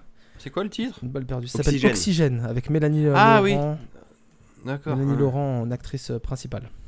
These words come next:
Speaker 1: D'accord.
Speaker 3: Et
Speaker 1: J'avais
Speaker 3: ça, ça
Speaker 1: entendu,
Speaker 3: m'embête un peu, j'aime pas
Speaker 1: j'avais
Speaker 3: trop
Speaker 1: entendu
Speaker 3: Mélanie
Speaker 1: parler
Speaker 3: Laurent.
Speaker 1: du film et je savais pas que c'était Aja qui le faisait, d'accord.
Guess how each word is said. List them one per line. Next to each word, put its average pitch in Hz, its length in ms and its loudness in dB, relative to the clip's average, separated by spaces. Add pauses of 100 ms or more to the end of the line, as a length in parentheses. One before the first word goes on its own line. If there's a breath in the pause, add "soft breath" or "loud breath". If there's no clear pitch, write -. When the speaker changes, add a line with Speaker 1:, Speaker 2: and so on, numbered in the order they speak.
(840 loud breath)
Speaker 1:
D'accord. 110 160 -10
Speaker 3:
Et 90 60 -4
Speaker 1:
J'avais 127 160 0
Speaker 3:
ça, 165 80 2
ça 143 60 2
Speaker 1:
entendu, 110 140 2
Speaker 3:
m'embête 143 320 0
un 131 100 2
peu, 135 200 0
j'aime 107 180 -2
pas 104 60 -6
Speaker 1:
j'avais 127 140 -2
Speaker 3:
trop 160 100 -4
Speaker 1:
entendu 131 220 0
Speaker 3:
Mélanie 98 160 -2
Speaker 1:
parler 160 180 0
Speaker 3:
Laurent. 151 120 -4
Speaker 1:
du 156 80 -6
film 196 280 -8
et 139 140 -8
je - 60 -16
savais 139 140 -10
pas 160 100 -8
que - 60 -18
c'était - 160 -10
Aja 131 180 -6
qui 139 140 -18
le 123 80 -12
faisait, 113 280 -12
d'accord. 117 300 -12